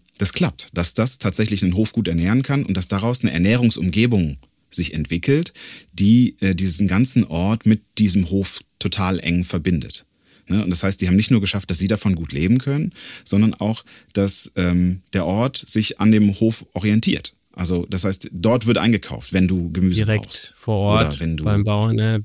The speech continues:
Speaker 2: Das ist
Speaker 1: Ganz
Speaker 2: spannend.
Speaker 1: genau, ja. Und das ist für, für mich so eine Blaupause gewesen, zu sagen, so kann man das machen, weil im Endeffekt machen die all das, was wir als Verbraucherinnen und Verbraucher uns als diesen idyllischen Hof vorstellen. Äh, das wird dann in-,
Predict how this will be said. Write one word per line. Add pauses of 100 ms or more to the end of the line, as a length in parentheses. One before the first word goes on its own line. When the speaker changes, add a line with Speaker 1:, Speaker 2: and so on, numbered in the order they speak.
Speaker 2:
Das
ist
Speaker 1:
Ganz
Speaker 2:
spannend.
Speaker 1:
genau, (380)
ja. (280)
Und
das
ist
für,
für
mich
so
eine
Blaupause
gewesen,
zu
sagen,
so
kann
man
das
machen, (240)
weil
im
Endeffekt
machen
die
all
das,
was
wir
als
Verbraucherinnen
und
Verbraucher
uns
als
diesen (140)
idyllischen
Hof
vorstellen. (520)
Äh,
das
wird
dann
in-,